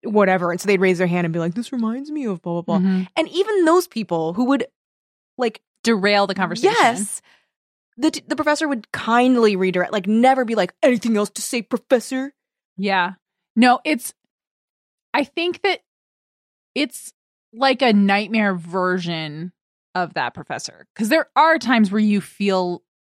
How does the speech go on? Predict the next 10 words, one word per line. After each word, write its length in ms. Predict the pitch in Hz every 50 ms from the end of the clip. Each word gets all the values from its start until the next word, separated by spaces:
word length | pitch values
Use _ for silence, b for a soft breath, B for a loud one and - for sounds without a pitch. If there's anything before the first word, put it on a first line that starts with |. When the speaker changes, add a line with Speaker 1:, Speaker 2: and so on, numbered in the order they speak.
| _ _ -
Speaker 2:
there's 360 | 147 170 226 208 196 190 170
a 60 | 185
sense 480 | 175 - - - 208 185 160 170 - -
that 180 | - 185 170 170
a, 240 | 160 151 147 160 - _ _ _ _ _ _ _ _ _ _ _ _ _ _ _ _ _ _ _ _ -
a 60 | 220
professor 580 | 190 226 - - 247 233 226 - - 220 214 220
or 220 | - 208 226 214
a 80 | 196 190
teacher 720 | - - - 226 202 - - 196 196 190 180 175 175 180